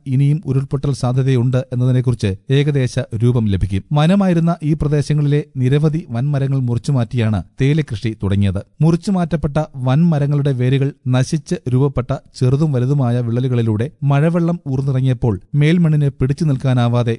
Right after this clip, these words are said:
മണ്ണും വെള്ളവുമായി മൺപാളികൾ അടർന്ന് താഴേക്ക് പതിച്ചു. ഇങ്ങനെയാണ് തേയിലത്തോട്ടത്തിൽ ഉരുൾപൊട്ടിയത്. മലപ്പുറം ജില്ലയിലെ കവളപ്പാറയിലും സമാനമായ സ്ഥിതിവിശേഷമാണ്. മേപ്പാടിയിൽ തേയിലത്തോട്ടമാണെങ്കിൽ കവളപ്പാറയിൽ റബ്ബർ തോട്ടങ്ങളായിരുന്നു എന്ന് മാത്രം. മലഞ്ചരിവുകളിലെ തേയില,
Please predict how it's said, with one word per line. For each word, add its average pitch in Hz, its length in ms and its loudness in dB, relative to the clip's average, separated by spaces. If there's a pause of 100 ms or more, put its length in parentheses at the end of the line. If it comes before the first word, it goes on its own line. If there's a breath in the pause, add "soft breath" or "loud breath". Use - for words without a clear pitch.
(160)
മണ്ണും 151 340 2 (120)
വെള്ളവുമായി 131 560 0 (100)
മൺപാളികൾ 123 560 0 (180)
അടർന്ന് 120 360 -2 (180)
താഴേക്ക് 110 400 -2
പതിച്ചു. 87 340 -6 (140)
ഇങ്ങനെയാണ് 147 600 2
തേയിലത്തോട്ടത്തിൽ 143 420 0 (440)
ഉരുൾപൊട്ടിയത്. 95 600 -2 (140)
മലപ്പുറം 165 460 2
ജില്ലയിലെ 170 260 2 (200)
കവളപ്പാറയിലും 156 720 0 (160)
സമാനമായ 139 600 0
സ്ഥിതിവിശേഷമാണ്. 101 840 -2 (140)
മേപ്പാടിയിൽ 139 600 2 (140)
തേയിലത്തോട്ടമാണെങ്കിൽ 131 840 0 (160)
കവളപ്പാറയിൽ 135 600 0 (140)
റബ്ബർ 135 220 0
തോട്ടങ്ങളായിരുന്നു 113 720 0 (160)
എന്ന് 101 160 2
മാത്രം. 92 300 -2 (200)
മലഞ്ചരിവുകളിലെ 180 800 2 (160)
തേയില, 135 300 2